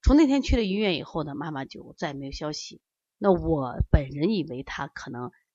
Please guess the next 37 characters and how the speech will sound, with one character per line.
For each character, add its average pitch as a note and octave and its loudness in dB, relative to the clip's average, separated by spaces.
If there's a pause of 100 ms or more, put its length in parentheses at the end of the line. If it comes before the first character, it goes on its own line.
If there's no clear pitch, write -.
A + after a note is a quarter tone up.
打 - -12
了 C3 -18
针 C#3 -8
了， C#3+ -8
退 - 10
了 C#3 -10
烧 C3 -10
了。 B2+ -14 (460)
结 A#3+ 6
果 B3+ 2
昨 F3 -2
天 F#3+ -2
接 - -8
到 F#3 -2
电 F3+ -6
话 F3 -6
的 - -10
时 - -14
候， C#3+ -8
实 - -8
际 F3 -10
上 C3+ -12 (160)
她 F#3+ -16
说 D#3 -8 (180)
：“我 D#3 -8
们 F#3 -2
打 - -8
了 F3 -6
五 F3+ -14
天 D#3 -10
针， D3+ -10
其 - -16
实 - -14
还 - -18
烧 - -8
着 F3+ -12
呢， E3+ -18